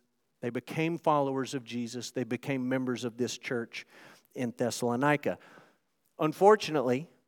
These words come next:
what happened in Philippi happened in Thessalonica. People got upset.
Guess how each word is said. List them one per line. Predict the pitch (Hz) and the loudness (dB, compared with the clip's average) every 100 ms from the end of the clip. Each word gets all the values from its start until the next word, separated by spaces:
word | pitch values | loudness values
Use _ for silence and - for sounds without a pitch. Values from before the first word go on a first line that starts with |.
| _ _ _ _ _ _ - | _ _ _ _ _ _ -2
what | 151 | 0
happened | 151 165 165 147 | 2 0 0 0
in | 135 | 0
Philippi | - 190 175 - 139 120 120 143 _ _ _ _ _ _ _ _ _ | 4 6 6 4 2 2 0 -6 _ _ _ _ _ _ _ _ _
happened | - 123 131 120 | -4 -2 -2 -4
in | 110 | -2
Thessalonica. | 117 98 107 104 95 92 - 95 _ _ _ _ _ _ _ - | -2 -2 -4 -4 -6 -10 -16 -20 _ _ _ _ _ _ _ -10
People | 131 107 | -8 -6
got | 107 | -6
upset. | 104 - - 170 - - | -6 -4 2 4 2 -4